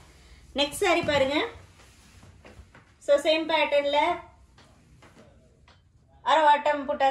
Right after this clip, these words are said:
சாரீஸ் தான், Double warp சாரீஸ்ங்க இது. இது எல்லாமே handloom மேடுங்க,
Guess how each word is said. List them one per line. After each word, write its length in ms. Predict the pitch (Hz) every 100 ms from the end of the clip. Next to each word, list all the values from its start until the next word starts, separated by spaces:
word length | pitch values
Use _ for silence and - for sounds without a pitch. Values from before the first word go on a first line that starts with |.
| 269
சாரீஸ் 320 | 262 277 214 262
தான், 160 | 320 302
Double 220 | 254 302 302
warp 220 | 294 -
சாரீஸ்ங்க 420 | 277 277 277 269 247
இது. 140 | 240 311
இது 80 | 262 262
எல்லாமே 240 | 277 330 -
handloom 480 | 277 302 311 311 285
மேடுங்க, 300 | 262 247 247